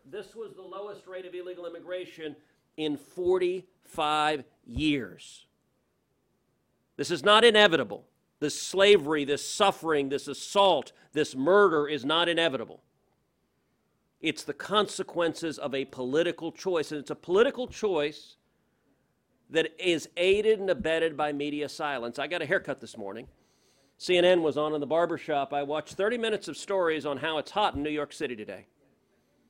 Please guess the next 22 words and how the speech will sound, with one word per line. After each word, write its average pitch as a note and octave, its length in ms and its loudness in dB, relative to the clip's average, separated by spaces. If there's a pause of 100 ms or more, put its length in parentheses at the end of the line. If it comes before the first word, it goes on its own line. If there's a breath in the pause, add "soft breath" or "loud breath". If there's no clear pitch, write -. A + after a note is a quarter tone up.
(140)
And C#3 140 -4
so E3 140 -2
people G3 260 6
are F#3+ 60 6
going F3 240 6
to F#3+ 80 0
the F#3 80 0
park D#3 440 0 (1900)
and C#3 400 -2 (280)
dancing D#3+ 380 0
in C#3+ 100 -2
sprinklers. B2+ 480 -6
Okay, G3+ 220 -2
I A3 140 0
get A3 260 2
it's - 140 -4
hot. D3+ 260 0
I'm C3+ 100 0
from C3+ 140 -4
Houston. B2+ 340 -2
It's A2 140 -6
hot. F#2 260 -4